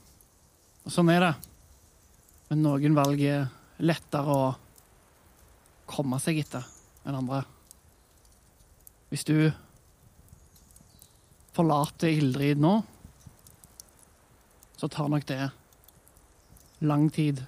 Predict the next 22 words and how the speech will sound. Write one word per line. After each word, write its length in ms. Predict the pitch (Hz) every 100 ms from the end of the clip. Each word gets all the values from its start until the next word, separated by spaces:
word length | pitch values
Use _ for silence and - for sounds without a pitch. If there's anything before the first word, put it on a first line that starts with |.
| -
å 80 | 139
reparere. 460 | 139 139 139 147 139 - - - _ _ _ _ _ _ -
Det 120 | 151
er 220 | 151 151 139 -
sikkert 340 | - 151 151
masse 300 | 156 - 165
følelser 560 | - 165 135 131 165 139
og 80 | 139
tanker 440 | 160 139 - 139 135
som 240 | 139 135 - - - -
sviver 540 | - - 151 165 151
rundt 200 | 165 165
i 40 |
hodet 280 | 160 135 143
ditt 160 | 151 151
akkurat 200 | 143 156
nå, 140 | 170 208 - - - - - _ _ - _
men 160 | 151 143
legg 180 | 156 143
de 160 | 160 170
til 120 | -
sides, 580 | 185 143 185 208 -